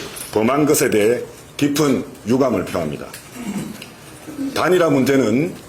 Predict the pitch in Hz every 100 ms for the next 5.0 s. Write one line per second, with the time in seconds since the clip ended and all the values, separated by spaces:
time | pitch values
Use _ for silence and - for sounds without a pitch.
0 | - - - - 127 139 165 165 170 170
1 | 135 139 - - - 117 143 185 143 135
2 | 131 131 101 123 175 - - - - 120
3 | 117 160 135 160 151 123 123 - - -
4 | - - 139 139 135 135 117 113 101 71